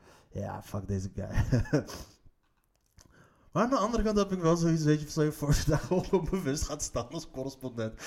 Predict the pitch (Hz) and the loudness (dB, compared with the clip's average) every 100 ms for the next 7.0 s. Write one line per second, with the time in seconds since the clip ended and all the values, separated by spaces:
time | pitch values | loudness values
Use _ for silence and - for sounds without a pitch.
0 | - 131 127 131 135 135 - 135 139 - | -8 0 8 8 8 2 -2 -6 -4 6
1 | 135 120 117 123 151 - - 170 - - | 8 8 6 4 2 2 -4 -6 -12 -20
2 | - 147 143 139 143 - - 127 127 123 | 2 4 4 0 0 -2 2 2 2 -2
3 | 131 214 - - 143 143 135 139 131 139 | -6 -8 -10 -2 -2 0 2 4 6 4
4 | - 143 143 143 135 - - 156 147 143 | 4 4 2 -2 -8 -12 -12 -12 -10 -4
5 | 143 147 147 131 120 151 156 156 - 160 | 0 0 0 -4 -6 -8 0 0 0 2
6 | 170 - 135 135 127 120 165 139 110 98 | 2 0 -6 -6 -4 2 2 4 2 -2